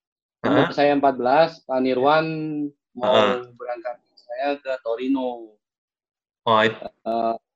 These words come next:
Speaker 2: Bareti itu, ya?
Speaker 1: itu kan
Speaker 2: Eh.
Speaker 1: sembilan tujuh, tahun sembilan delapan, iya, setelah dia kirim Primavera,
Speaker 2: Heeh.
Speaker 1: terus Bareti,
Speaker 2: Heeh.
Speaker 1: pas saya sendiri.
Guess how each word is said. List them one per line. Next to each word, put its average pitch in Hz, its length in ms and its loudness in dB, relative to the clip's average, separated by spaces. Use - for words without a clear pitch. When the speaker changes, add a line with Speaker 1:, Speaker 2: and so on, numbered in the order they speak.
Speaker 2:
Bareti 123 400 4
itu, 131 80 2
ya? 92 160 4
Speaker 1:
itu - 320 -16
kan 135 160 -2
Speaker 2:
Eh. - 80 -10
Speaker 1:
sembilan - 240 -20
tujuh, 120 280 -4
tahun 120 160 -10
sembilan 117 320 -12
delapan, 135 420 -2
iya, 139 240 2
setelah 135 480 0
dia 131 240 -4
kirim 131 720 -2
Primavera, 123 880 -4
Speaker 2:
Heeh. 107 240 -4
Speaker 1:
terus 120 240 -2
Bareti, 127 760 -2
Speaker 2:
Heeh. 113 320 0
Speaker 1:
pas 120 140 -6
saya 127 260 -2
sendiri. 151 720 -2